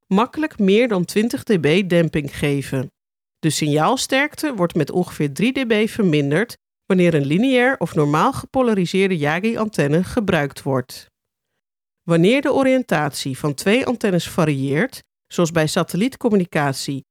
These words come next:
tussen grond- en low Earth orbit satellieten,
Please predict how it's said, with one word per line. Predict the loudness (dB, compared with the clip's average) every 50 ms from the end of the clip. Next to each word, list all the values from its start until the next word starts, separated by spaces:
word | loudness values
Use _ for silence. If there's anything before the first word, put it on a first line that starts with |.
| _ _ _
tussen | -4 -2 0 0 0
grond- | 0 2 2 2 2 2 0 -2
en | -2 -2 0
low | 2 2 2 2 2 0 2
Earth | 2 2 2 2 0 -6 -10 _
orbit | 0 2 2 2 2 0 -2 -4 -12
satellieten, | -6 -2 -2 -2 -2 -2 -4 -2 -2 -2 -2 0 -2 -2 -2